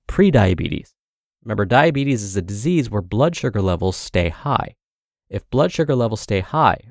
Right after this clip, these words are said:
for long periods of time, this is a problem. We don't want too much sugar floating around in the bloodstream.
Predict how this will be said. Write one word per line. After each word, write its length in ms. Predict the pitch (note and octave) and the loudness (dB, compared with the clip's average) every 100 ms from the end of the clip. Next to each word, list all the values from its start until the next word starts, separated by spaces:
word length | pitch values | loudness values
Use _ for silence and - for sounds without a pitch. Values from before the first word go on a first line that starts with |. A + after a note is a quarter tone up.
| _ | _
for 140 | - | -6
long 300 | F#2 A#2 D3+ | -2 0 -2
periods 340 | - D3+ C#3 | -4 -4 -2
of 80 | A#2 | -6
time, 460 | - - F3+ B2+ A#2+ _ _ | -10 -2 0 0 0 _ _
this 120 | G#2+ | -6
is 120 | G2+ G2 | -4 -6
a 60 | |
problem. 440 | - F3+ D3 E2+ - _ _ _ _ _ | 0 4 4 2 -8 _ _ _ _ _
We 120 | A#2 C#3 | 0 2
don't 160 | F#3+ | 2
want 240 | C#3 E3 - | 0 -2 -2
too 140 | C#3+ | -2
much 140 | C3 | -2
sugar 340 | - - B2+ A2 | -2 -2 0 0
floating 360 | - A2+ A2 | 2 0 2
around 240 | G#2+ G#2 G2+ | 0 0 0
in 80 | G2 | -2
the 100 | G2+ | 2
bloodstream. 520 | C#3+ E3+ - F2+ | 4 4 0 -4